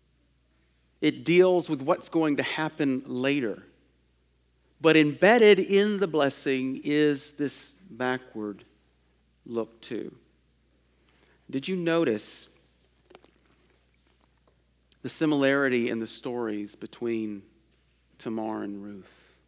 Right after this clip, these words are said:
Did you pick up on that? That's one of the reasons why I went through all that. I mean, we could have just goes, "Well, you know, Perez is, you know,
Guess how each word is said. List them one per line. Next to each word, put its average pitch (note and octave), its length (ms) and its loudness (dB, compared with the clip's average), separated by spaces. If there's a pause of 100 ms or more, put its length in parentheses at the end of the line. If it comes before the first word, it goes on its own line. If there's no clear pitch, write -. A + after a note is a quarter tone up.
(1300)
Did B2 120 -14
you C3+ 60 -14
pick E3+ 220 -6
up E3+ 140 -6
on D#3+ 120 -4
that? D#3 180 -4
That's C#3+ 180 -2
one D#3 80 0
of C#3+ 60 0
the B2+ 80 -2
reasons B2+ 380 -4
why A#2 200 -2
I A2 60 -2
went A2 240 -6
through A2 160 -10
all G#2+ 160 -8
that. G2+ 80 -8
I G2 60 -8
mean, G#2+ 160 -10
we G#2+ 60 -8
could C3 160 -6
have G#2 80 -8
just G#2+ 200 -10
goes, A#2+ 200 -8
"Well, F#4+ 180 -4
you C#4+ 120 -4
know, E3 240 -6 (360)
Perez F3+ 480 -2
is, D3+ 240 -10 (480)
you F#3 40 -6
know, C#3+ 140 -6